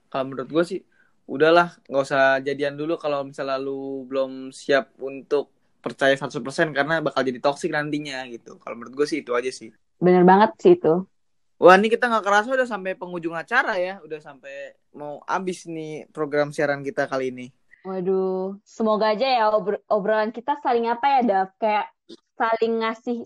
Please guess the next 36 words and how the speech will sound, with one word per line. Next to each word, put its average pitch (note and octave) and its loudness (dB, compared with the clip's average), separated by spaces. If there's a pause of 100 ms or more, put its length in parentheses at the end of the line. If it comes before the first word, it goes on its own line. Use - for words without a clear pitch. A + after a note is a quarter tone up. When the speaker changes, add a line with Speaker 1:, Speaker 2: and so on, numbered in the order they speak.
Speaker 2:
sesuatu A#3+ -2
gitu B3 0
loh, A3+ 4
karena C#4 -2
kita F#4+ 0
juga B3+ 2
masih A#3 -2
belajar A3+ 2
kan C#4 2
ya? G3 0 (400)
Speaker 1:
Iya, F3+ 6
kita F#3+ -2
masih F#3 -4
belajar C#3 -2
sih. A#2 -12 (260)
Dan D3 -4
teruntuk E3+ 0
untuk G3+ -4
Chris F3 -2
Brown G#3+ 6
ya, G#3+ -2
jangan G3 -2
lupa A3+ 0
nonton A3+ -2
itu A#3+ -8
filmnya A#3+ -6
tuh G#3+ -2
ya, A3 -8
biar F#3+ -4
nggak F#3 -8
ini F#3+ -10
lagi, G3 -4
biar F3 -4
nggak F3 -14
toxic F3 -12
lagi. F3+ -8